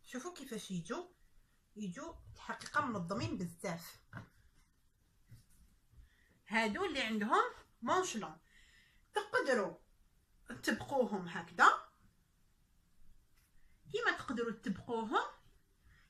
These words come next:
ديروهم كيما هكذا. شوفوا انا هذا نخليه للدار،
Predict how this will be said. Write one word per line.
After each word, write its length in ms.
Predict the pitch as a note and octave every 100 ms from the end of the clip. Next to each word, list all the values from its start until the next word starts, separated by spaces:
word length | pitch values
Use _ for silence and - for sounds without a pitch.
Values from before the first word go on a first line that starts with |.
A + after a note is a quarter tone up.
| -
ديروهم 680 | F3 A3+ A3+ A3+ A#3+ B4+ - - _ - - - _ - - - - - - - - - - - _ _ _ - - - _ _ - -
كيما 380 | B3+ D4 C#4 F#3+
هكذا. 240 | E3 F#3 - - _ _ _ -
شوفوا 280 | - G3+ F#3
انا 380 | F3+ G#3+ G#3+ G#3+
هذا 240 | G3+ E4+ - - - - - -
نخليه 400 | - A3+ C4 G3+
للدار، 460 | A3+ E3+ F#3 C#4+